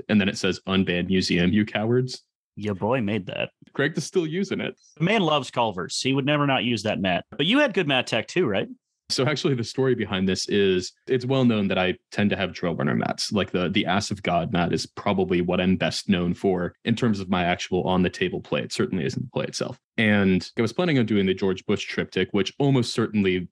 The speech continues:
Speaker 1: violates Null Signal's code of conduct. So we would have crossed that bridge when we come to it. But Nate Gaming was like, "We refuse to print this on grounds of copyright."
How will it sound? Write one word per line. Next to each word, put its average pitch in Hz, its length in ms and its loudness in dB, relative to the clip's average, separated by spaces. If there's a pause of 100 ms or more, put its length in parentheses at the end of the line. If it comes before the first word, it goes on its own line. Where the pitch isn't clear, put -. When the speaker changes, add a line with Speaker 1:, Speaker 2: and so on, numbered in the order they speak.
Speaker 1:
violates 90 520 0
Null 98 140 2
Signal's 90 460 -2
code 85 200 -2
of 78 100 -4
conduct. 73 420 -4
So - 320 -4
we 135 160 4
would 160 160 2
have 131 100 -4
crossed 117 240 -2
that 92 160 -2
bridge 95 240 -2
when 92 100 0
we 87 80 -2
come 90 220 -4
to 95 140 0
it. - 200 -4
But 95 200 0 (100)
Nate 95 240 -4
Gaming 95 320 2
was 95 160 -2
like, 92 240 0 (100)
"We 202 280 2
refuse 208 500 2
to - 80 -6
print - 280 -2
this - 260 -4
on 92 180 2
grounds 85 300 -2
of - 80 -14
copyright." - 580 -4